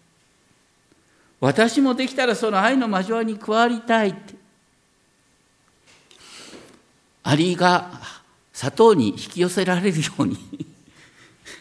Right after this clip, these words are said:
例えが悪いか。<laughs> まあ、とにかく。あそこに愛の交わりがあるよ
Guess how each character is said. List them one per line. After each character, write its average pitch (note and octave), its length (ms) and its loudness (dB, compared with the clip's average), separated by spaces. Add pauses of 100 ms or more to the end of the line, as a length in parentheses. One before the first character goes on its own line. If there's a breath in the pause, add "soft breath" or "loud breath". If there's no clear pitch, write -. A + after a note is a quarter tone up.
(800 loud breath)
例 C3+ 60 -8
え - 20 -8
が - 120 -14
悪 A2+ 120 -10
い A2+ 40 -12
か。 - 120 -16 (160)
<laughs> - 160 -18
ま B2+ 140 -2
あ、 A#2 40 -6
と G#3 160 -2
に A3+ 80 0
か D#3+ 100 -2
く。 - 240 -12 (3750 soft breath)
あ C3+ 120 -4
そ G#3+ 160 -2
こ G#3+ 160 2
に G3+ 260 -2
愛 A3+ 240 2
の G3 160 2
交 D#3 280 0
わ G3+ 80 2
り G#3 100 -4
が A3 160 2
あ A3+ 40 0
る A#3 100 -4
よ C4 200 2